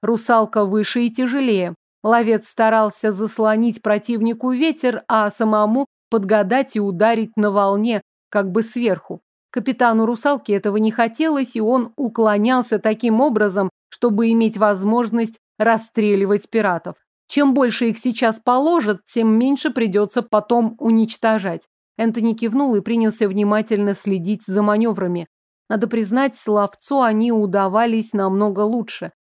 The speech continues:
Вот он оказался за кормой, и паруса русалки на миг обвисли. Вот капитан русалки что-то рявкнул, и корабль двинулся вперёд, но не успел. Ловец всё-таки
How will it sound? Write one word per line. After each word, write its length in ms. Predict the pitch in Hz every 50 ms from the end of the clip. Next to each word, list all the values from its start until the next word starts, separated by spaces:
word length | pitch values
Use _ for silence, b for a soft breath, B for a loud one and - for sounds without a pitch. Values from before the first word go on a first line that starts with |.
| _ _ _ -
Вот 300 | 196 196 277 262 262 247
он 180 | 247 247 233 220
оказался 600 | 220 220 233 233 220 233 262 247 226 233 - 220
за 120 | 185 226
кормой, 440 | 220 226 240 247 247 277 302 302 269 - _ _ _ -
и 80 | 226 226
паруса 480 | 226 254 254 262 254 247 - 262 247
русалки 560 | 233 233 226 226 - 277 285 269 220 - -
на 200 | 220 214 214 214
миг 240 | 220 247 254 226 -
обвисли. 720 | 226 233 214 208 233 240 262 254 220 - - 190 180 170 - _ _ _ _
Вот 220 | - 214 262 - -
капитан 440 | - 233 - 254 - 262 262 247 240
русалки 560 | 240 247 233 - 269 262 254 240 247 - 220
что-то 520 | 208 - - - 254 240 - - 208 196
рявкнул, 600 | 190 190 185 247 269 285 277 - - - 226 220 214 - _ _ _
и 80 | - 220
корабль 560 | 220 - 220 202 208 208 202 185 180 202 208
двинулся 600 | 190 175 175 175 226 226 220 226 220 220 - 226
вперёд, 400 | 226 226 - 254 277 277 262 269 -
но 360 | 262 262 269 247 226 226 _ _ _ _
не 160 | - 196 214 220
успел. 600 | 214 214 208 - - - - 208 190 175 160 - _ _ _ _ _ _
Ловец 580 | - 202 202 202 202 202 214 269 262 262 - -
всё-таки 720 | - - - 233 226 226 220 220 214 - - 220 202 -